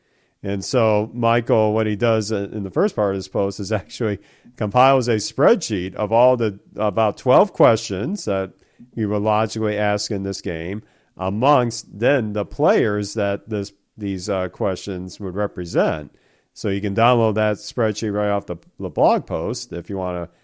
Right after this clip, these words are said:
look at that for reference. He's got a snippet of it in the, uh, post itself, such as, like, do they have headgear? Do they have glasses? Blonde hair, et cetera, et cetera. Now, that doesn't, that's a great starting point, right? But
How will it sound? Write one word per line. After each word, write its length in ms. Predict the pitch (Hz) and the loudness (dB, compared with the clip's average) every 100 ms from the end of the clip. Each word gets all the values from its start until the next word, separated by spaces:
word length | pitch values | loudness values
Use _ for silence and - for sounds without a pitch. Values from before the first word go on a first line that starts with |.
| _ _ | _ _
look 180 | 98 98 | -6 -4
at 60 | 98 | -2
that 160 | 95 | -4
for 120 | 90 | -4
reference. 480 | 90 147 156 87 95 | 2 4 4 -2 -6
He's 140 | 98 90 | -6 -4
got 200 | 101 90 | -2 -2
a 20 | |
snippet 460 | - 131 131 98 | -4 -4 -2 -2
of 120 | 87 85 | -4 -4
it 220 | 90 - _ _ _ - | -6 -8 _ _ _ -8
in 240 | 101 95 | -6 -4
the, 180 | 90 87 | -4 -6
uh, 100 | 82 | -6
post 380 | - 104 92 82 | -4 -4 -4 -8
itself, 460 | 73 175 175 101 | -6 0 2 0
such 200 | - 82 | -4 -10
as, 140 | 82 82 | -10 -10
like, 200 | 76 73 _ - | -10 -12 _ -16
do 120 | 73 | -14
they 100 | 73 | -12
have 160 | 71 - | -14 -2
headgear? 480 | 147 135 101 82 | 0 0 -4 -6
Do 140 | 71 78 | -8 -12
they 100 | 78 | -12
have 140 | 80 | -6
glasses? 760 | 131 151 127 - 71 65 69 - _ _ _ | 2 4 4 0 -8 -12 -16 -18 _ _ _
Blonde 320 | 110 147 131 | -2 0 0
hair, 280 | 95 82 76 | -2 -4 -6
et 100 | 85 | -8
cetera, 320 | - 117 98 | -2 -2 -2
et 120 | 80 - | -6 -4
cetera. 480 | 156 156 67 62 - _ _ _ _ _ _ _ _ | -2 0 -4 -10 -18 _ _ _ _ _ _ _ _
Now, 420 | - 165 95 107 - _ _ _ _ _ | -2 0 2 -2 -6 _ _ _ _ _
that 280 | 135 131 135 | 0 2 6
doesn't, 380 | 151 143 127 127 | 6 6 2 0
that's 280 | 131 123 131 | 0 2 0
a 60 | |
great 360 | 107 131 120 113 | 2 4 4 2
starting 440 | - 120 196 117 | 2 4 4 2
point, 300 | 90 90 85 | 0 -4 -4
right? 320 | 82 90 151 | -4 -2 -2
But 400 | 151 98 95 98 | 0 0 -2 -6